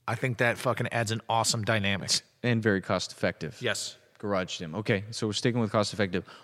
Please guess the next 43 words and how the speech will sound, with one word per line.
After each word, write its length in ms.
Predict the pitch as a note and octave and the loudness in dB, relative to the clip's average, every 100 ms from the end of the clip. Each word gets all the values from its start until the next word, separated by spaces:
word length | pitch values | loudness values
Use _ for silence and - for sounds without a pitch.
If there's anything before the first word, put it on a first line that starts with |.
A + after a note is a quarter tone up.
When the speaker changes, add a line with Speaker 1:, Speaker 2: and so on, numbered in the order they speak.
| - | -12
Speaker 2:
Number 440 | A2 A#2+ D#3 F3 F3 | 2 6 6 8 6
one. 360 | D#3 E3+ B2 - - - - - _ _ | 8 8 6 2 -16 -20 -20 -20 _ _
Number 680 | F#2 A2+ B2+ D#3+ E3+ F3+ F3 | -4 2 4 6 6 8 8
one. 520 | D3+ C#3+ F#3 F3 G2+ - - - - _ - | 8 8 8 8 6 0 -18 -20 -20 _ -6
I'm 120 | B2+ | -2
going 260 | B2 B2 A2 | 4 4 4
a 40 | |
ten 420 | F#2+ - C3+ C#3 D3 | 2 2 4 4 2
inch 500 | - A#2+ A#2+ - - - | 2 4 4 2 -2 -2
box. 580 | A2 F2 - - - - A#2+ | 2 2 2 -4 -6 -6 -6
Speaker 1:
Okay. 200 | A2+ A#2+ - | -2 -2 4
Speaker 2:
Do 160 | C3 | 4
it 60 | B2 | 4
yourself. 480 | D3 - B2+ A2+ A#2 | 2 6 6 6 4
Maybe, 400 | A2+ B2 B2+ B2+ | 2 4 4 2
maybe 280 | A2 A2+ C#3 | 2 2 4
that's 220 | C#3 - | 0 0
our 60 | B2+ | 0
next. 280 | B2 - | 0 0
We 80 | - | 0
got 160 | G#2 G2 | 0 2
the, 200 | B2 F2+ | 2 0
the 80 | - | -2
physio 360 | - C#3 D3 C#3+ | 0 2 2 0
board, 260 | C3+ B2+ A2+ | 2 2 4
do 120 | A2 | 2
it 60 | E2+ | 2
yourself. 400 | G#2 G#2 F#2+ G#2 | 0 0 0 2
Maybe 160 | G#2+ | 2
Speaker 1:
Mm-hmm. 80 | G#2+ | 4
Speaker 2:
we 80 | G#2+ | 2
do 180 | G2+ F#2+ | 4 2
a, 60 | - - | -2 -8
a 60 | A2 | -8
ten 260 | - A#2+ | -2 -2
inch 180 | A2 - | -2 0
box, 300 | F#2+ G2 - | 0 0 -2
do 100 | G#2 | -4
it 60 | C2+ | -4
yourself 320 | E2 F2+ D#2+ | -4 -4 -4
video. 420 | E2+ E2 D#2 D2+ C3 | -2 -2 -4 -4 -4
Speaker 1:
Okay. 220 | B2+ B2 - - - | -2 -2 -4 -20 -12
Speaker 2:
Um, 400 | F#2+ F2+ E2 E2+ | -2 0 0 -2